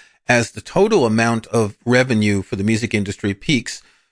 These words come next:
in about ninety-nine, nineteen ninety-nine at twenty-one point five billion, and then goes down. But you see the different strata of where the money is coming from. I would have liked to see this go back more than forty years, because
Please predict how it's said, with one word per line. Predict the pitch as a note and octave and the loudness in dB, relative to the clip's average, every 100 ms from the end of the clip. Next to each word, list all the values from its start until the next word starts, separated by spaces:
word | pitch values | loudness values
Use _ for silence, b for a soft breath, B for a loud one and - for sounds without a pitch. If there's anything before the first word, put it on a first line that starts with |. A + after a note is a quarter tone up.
| _ - | _ 0
in | A#2 A#2 A#2 A#2+ B2 A#2+ A#2+ | 2 2 2 2 2 2 0
about | C3 D#3 | -2 -2
ninety-nine, | D3+ E3+ E3 D#3+ D#3+ F3 G3+ A3+ | 0 0 2 2 2 0 -2 -4
nineteen | C#3+ C#3+ D3 | -4 -4 -2
ninety-nine | C#3 C#3+ C3 C3+ D3+ | -2 0 0 0 -2
at | G#2+ | -4
twenty-one | - B2+ B2+ B2+ | -2 0 0 -2
point | A#2 A2+ | -2 0
five | C3+ A2+ A2 | 0 0 2
billion, | B2 D3+ B2+ | 2 2 2
and | A#2+ | 2
then | A#2+ | 0
goes | A#2+ A#2+ | 0 0
down. | - G3 C#3+ | 2 2 2
But | C3 B2 | 0 -2
you | D3 | -2
see | - A#3 | 0 0
the | F3 | 0
different | C#3 - C3 | -2 -4 -6
strata | - D3+ E3 E3+ G#2 - b b b b - | -4 0 2 2 0 -4 b b b b 2
of | C3+ C3 B2 - _ _ | 4 4 0 -8 _ _
where | B2 B2 D3 E3+ D3 | -4 0 4 4 2
the | C3+ | 2
money | C#3+ C#3 A2+ | 2 0 0
is | G#2+ | -2
coming | - A3 D#3+ | 0 0 0
from. | - G#2+ D2 - _ _ _ _ _ _ _ _ - - _ | -2 -6 -6 -12 _ _ _ _ _ _ _ _ -14 -14 _
I | D3+ C4 | 2 2
would | D#4+ | 2
have | A#3 F3+ | -2 0
liked | F#3 - | 0 -2
to | D3 | -6
see | - D#3 | -2 0
this | D3 - | 0 0
go | C3+ | 0
back | C3+ B2+ - | 2 0 0
more | B2 | -2
than | A#2+ A2+ | -2 -2
forty | - A#2 A2 | 0 0 0
years, | B2+ B3 D#3 G#2+ - | 0 0 2 0 -4
because | C3 C3 - D#3+ D#3+ D#3+ C#3+ | -8 -6 -4 0 2 2 -2